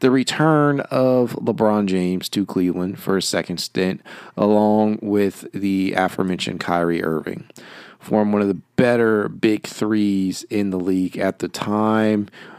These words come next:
We all know how the story goes. They end up bringing Cleveland a championship during that fateful twenty fifteen,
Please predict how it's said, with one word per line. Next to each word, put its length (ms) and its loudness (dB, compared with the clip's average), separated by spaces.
We 160 4
all 160 4
know 180 2
how 160 4
the 100 -2
story 360 2
goes. 640 2
They 240 2
end 320 -2
up 160 0
bringing 680 0
Cleveland 600 -2
a 200 -2
championship 1000 -6
during 340 -4
that 200 -6
fateful 580 -6
twenty 300 -8
fifteen, 680 -4